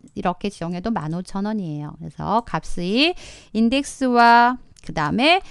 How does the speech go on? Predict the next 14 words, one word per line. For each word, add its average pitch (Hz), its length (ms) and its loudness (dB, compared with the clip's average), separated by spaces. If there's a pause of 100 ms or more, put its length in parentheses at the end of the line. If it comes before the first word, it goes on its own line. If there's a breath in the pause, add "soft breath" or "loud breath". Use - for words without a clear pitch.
(160 soft breath)
H 220 320 2
루컵 277 340 -2
함수를 240 460 2
사용해서, 240 880 2 (300 soft breath)
어, 151 300 -6 (720)
부산에서 196 800 -2
목포까지 180 840 -4
요금을 180 720 -2
찾아와 170 640 -6
봐-, - 160 -12 (220)
찾는 240 440 0
작업을 180 480 -4
해보셨습니다. 156 960 -8 (1300 loud breath)
다음은 240 600 10